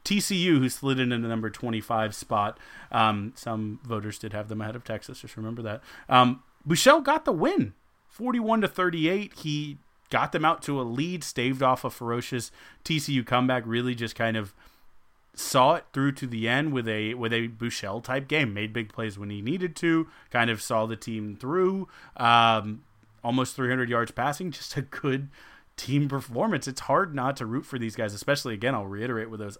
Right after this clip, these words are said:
utterly fantastic jerseys. So, Gerald, besides the Longhorns, is there anything more exciting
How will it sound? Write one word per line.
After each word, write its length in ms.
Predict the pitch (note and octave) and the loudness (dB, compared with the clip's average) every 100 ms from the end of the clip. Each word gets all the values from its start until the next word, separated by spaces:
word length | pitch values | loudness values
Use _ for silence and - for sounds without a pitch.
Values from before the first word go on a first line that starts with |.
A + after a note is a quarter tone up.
| - | -4
utterly 540 | C3+ C#3 B2+ A#2 G#2+ - - _ | -2 -2 -2 -4 -4 -10 -20 _
fantastic 1040 | - - B2+ C3 A#2 - B2 A#2 - A2+ G2 | -4 2 4 4 0 -2 0 0 -2 -10 -12
jerseys. 560 | - G#2+ A2 G2 F#2 | -6 -2 -2 -6 -10
So, 300 | - A#2 A2 F#2+ - - - - _ _ | -4 -4 -4 -8 -20 -20 -20 -20 _ _
Gerald, 360 | B2+ C#3+ B2+ A2+ - _ _ _ _ - - | 2 4 4 0 -12 _ _ _ _ -16 -6
besides 500 | C3 - D3+ E3+ D3 | -2 4 6 4 0
the 80 | |
Longhorns, 500 | C#3 C3+ C3 B2+ A#2+ | 0 2 2 0 -4
is 80 | A2+ | -6
there 100 | A2 | -4
anything 320 | A2+ B2+ C3+ | -2 -2 -4
more 160 | A#2 A2+ | -4 -6
exciting 600 | G#2+ - A2 G2+ G2 F#2+ | -6 -4 -4 -4 -6 -10